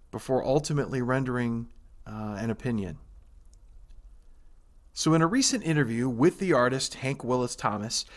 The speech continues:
uh, Time magazine asked him about various specific insights into his choices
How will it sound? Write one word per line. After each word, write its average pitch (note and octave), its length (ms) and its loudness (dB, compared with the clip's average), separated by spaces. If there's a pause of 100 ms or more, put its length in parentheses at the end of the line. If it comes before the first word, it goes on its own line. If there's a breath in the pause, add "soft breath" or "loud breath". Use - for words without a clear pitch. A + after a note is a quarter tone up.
(400 loud breath)
uh, C3 180 2
Time F#3 400 2
magazine C#3 720 0 (340)
asked D3 360 -2
him C#3 400 -2 (1000)
about B2+ 300 0
various D3 480 0 (480)
specific C#3+ 500 -2
insights A#2+ 800 2
into B2+ 300 -4
his A2+ 240 -4
choices A#2+ 800 -2